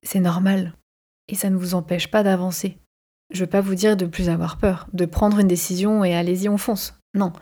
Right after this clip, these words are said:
justement, ce que je vous invite à faire, c'est prendre le temps de décortiquer et de valider votre projet, de faire les choses vraiment pas à pas, mais ensuite de vous faire confiance, de pas attendre de plus douter pour avancer,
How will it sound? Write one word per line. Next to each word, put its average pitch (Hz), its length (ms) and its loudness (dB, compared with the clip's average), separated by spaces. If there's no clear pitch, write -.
justement, 185 380 0
ce 165 100 -6
que 190 80 -2
je 180 100 -2
vous 180 120 0
invite 175 220 -2
à 165 100 0
faire, 208 260 0
c'est - 120 -4
prendre 196 540 0
le 165 140 0
temps 208 400 -2
de 175 140 0
décortiquer 175 880 0
et 180 40 2
de 175 140 2
valider 175 360 4
votre 185 200 0
projet, 180 400 -2
de 175 100 -2
faire 180 200 0
les 175 120 0
choses 208 260 2
vraiment 185 340 0
pas 180 220 0
à 175 60 -2
pas, 175 220 2
mais 190 280 4
ensuite 180 600 -4
de 185 180 2
vous 175 160 0
faire 190 260 -2
confiance, - 600 -2
de 180 80 -2
pas 208 160 2
attendre 208 640 2
de 170 280 0
plus 185 240 0
douter 208 280 4
pour 196 220 0
avancer, 175 460 0